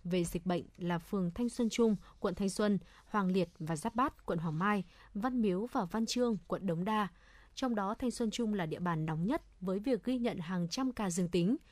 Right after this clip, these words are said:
Trước diễn biến phức tạp của tình hình dịch bệnh trên địa bàn thành phố, C D C Hà Nội liên tục phát thông báo, đề nghị tất cả người dân khi có một trong các biểu hiện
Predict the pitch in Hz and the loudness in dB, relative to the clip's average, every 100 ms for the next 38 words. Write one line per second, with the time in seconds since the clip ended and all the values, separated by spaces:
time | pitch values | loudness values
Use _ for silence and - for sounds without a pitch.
0 | - - - - 240 190 226 247 208 202 | -20 -20 -8 -4 -4 0 2 2 2 0
1 | 269 285 226 170 175 170 175 180 180 170 | -4 -4 -4 -2 -2 -2 0 0 -2 -2
2 | 185 147 - 247 190 170 156 160 - 170 | -4 -4 -4 -2 0 -2 -2 -4 0 0
3 | 226 - - - - 262 254 262 202 165 | 0 -2 -12 -8 -2 0 0 -2 -2 0
4 | 170 170 214 240 185 151 - 285 226 180 | 0 0 -2 0 -2 -2 -6 -4 0 0
5 | 160 180 277 - - 214 185 185 170 311 | 2 0 -2 -12 -4 0 2 0 0 -4
6 | - 240 170 165 151 247 240 - - - | -4 -2 0 0 0 0 0 -2 -20 -6
7 | 277 233 247 269 190 - 202 277 233 151 | -4 -2 0 0 -2 -4 -4 -2 -2 0
8 | 185 | -2